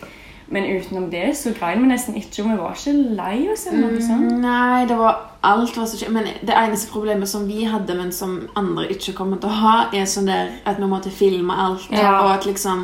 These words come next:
Speaker 2: å ta opp kamera hele tiden, og så mister vi minnekortet, og så funker ikke harddisken, og så har vi ikke plass på minnekortet, så dør batteriet. Og det var så frustrerende med det, men det er jo ikke noe andre kommer til å stresse med.
Speaker 3: Nei, det er
Speaker 2: Og
Speaker 3: riktig.
Speaker 2: hadde jeg føler, hadde vi ikke hatt det, så tror jeg ikke det,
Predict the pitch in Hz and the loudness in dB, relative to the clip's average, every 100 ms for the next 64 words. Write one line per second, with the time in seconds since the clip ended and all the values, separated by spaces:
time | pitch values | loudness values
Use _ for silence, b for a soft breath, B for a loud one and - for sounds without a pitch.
0 | 170 190 190 180 180 202 196 196 190 190 | -2 -2 0 -2 -2 0 2 2 0 0
1 | 190 202 196 190 196 196 196 - 185 190 | -2 0 0 0 -2 -2 -2 -4 -2 -2
2 | 180 175 190 190 - 202 190 190 196 196 | -2 -2 -4 -4 -6 -2 0 0 -2 -4
3 | 190 185 180 190 185 185 185 180 - 196 | -4 -4 -4 -4 -2 -2 -4 -6 -4 -4
4 | 185 190 190 185 190 - 190 - 196 196 | -4 -2 -2 -2 -6 -6 -6 -4 -2 -2
5 | 190 185 - 185 185 190 196 190 190 - | -2 -6 -6 -6 -2 -2 0 -2 -4 -6
6 | 185 185 185 196 196 B B B B B | -4 -2 -2 -4 -6 B B B B B
7 | - 202 185 196 214 214 202 - 202 196 | -4 0 2 0 -2 -4 -6 -4 -2 0
8 | 208 202 196 185 185 233 208 190 196 196 | 0 -2 -2 -2 -4 -4 -2 2 2 0
9 | 208 196 196 185 - 196 170 180 202 202 | -2 -2 -4 -6 -2 -2 -2 -4 -4 -6
10 | 196 - 202 196 185 180 196 180 185 B | -6 -8 -8 -6 -4 0 0 0 -4 B
11 | B 226 202 202 - 214 196 185 180 - | B 0 4 4 4 0 0 0 -2 0
12 | 196 170 165 - 196 170 180 190 180 165 | 0 2 0 -2 -4 -4 -4 -4 -4 -2
13 | 170 202 - 185 180 - - - - - | -2 -2 -4 -4 -4 -8 -12 -14 -18 -20
14 | - - 160 - - 202 196 | -18 -8 -6 -6 -8 -6 -6